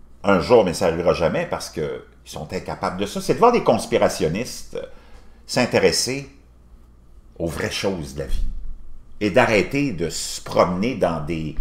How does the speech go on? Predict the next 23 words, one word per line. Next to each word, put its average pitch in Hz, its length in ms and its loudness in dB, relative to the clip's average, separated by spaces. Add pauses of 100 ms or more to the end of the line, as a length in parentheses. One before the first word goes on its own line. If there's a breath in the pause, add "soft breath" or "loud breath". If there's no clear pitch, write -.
(300 loud breath)
théories 123 420 6
tellement 196 320 2
stupides, - 560 -4
plus 151 140 -6
stupides 147 360 -2
les 92 220 0
unes 107 140 -2
que 90 80 -8
les 78 240 -4
autres, 156 400 -4 (500 loud breath)
d'une 90 140 0
espèce 104 360 4
de 98 60 2
cabale 117 560 8
de 95 60 -2
cannibales 107 560 2
mangeurs 101 400 2
d'enfants 101 500 0
ou 92 60 -4
d'un 92 180 -4
s-, - 400 -6
diable 98 680 6
quelconque 104 760 2